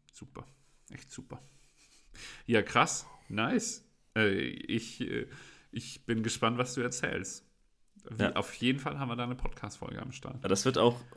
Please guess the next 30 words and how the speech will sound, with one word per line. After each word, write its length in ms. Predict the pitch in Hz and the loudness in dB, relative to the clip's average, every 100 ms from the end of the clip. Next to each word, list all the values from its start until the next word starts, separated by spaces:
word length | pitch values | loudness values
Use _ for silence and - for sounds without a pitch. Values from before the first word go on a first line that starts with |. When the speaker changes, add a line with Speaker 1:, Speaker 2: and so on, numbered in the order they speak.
| - | -2
Speaker 2:
das 140 | - 107 | 0 4
Speaker 1:
Können 120 | 120 | 8
wir 60 | 120 | 8
Speaker 2:
glaub 80 | 113 | 10
ich 80 | 98 | 8
Speaker 1:
einen 60 | |
Speaker 2:
jetzt 60 | 98 | 8
auch 100 | 117 | 8
Speaker 1:
Mönch 80 | 117 | 6
Speaker 2:
zum 100 | 135 | 6
Speaker 1:
interviewen 380 | 151 131 139 139 | 4 4 0 0
oder 160 | 185 | -2
so? 240 | 143 147 131 - - 120 123 120 | -4 -4 -2 -2 -2 0 0 0
Speaker 2:
<laughs> 600 | - - - 131 123 - | -6 -12 -10 -8 -8 -2
Ja, 220 | 98 101 92 | 10 12 12
also 200 | 101 107 | 8 4
ich 100 | 135 | 4
hab 100 | 127 | 4
schon 220 | 139 131 | 4 4
vor, 220 | - 117 | 6 6
das 200 | 117 123 | 6 4
zu, 380 | 120 107 101 - | 2 2 0 -2
ein 100 | 107 | -4
bisschen 240 | 120 127 | -2 0
zu 100 | 120 | 0
dokumentieren, 720 | 110 113 117 98 101 127 135 143 | 0 0 2 2 2 2 2 0
aber 180 | 92 | 2
nicht 140 | 98 98 | 2 2
Speaker 1:
Mhm. 60 | - | 2
Speaker 2:
selber. 400 | 110 131 139 | 4 4 2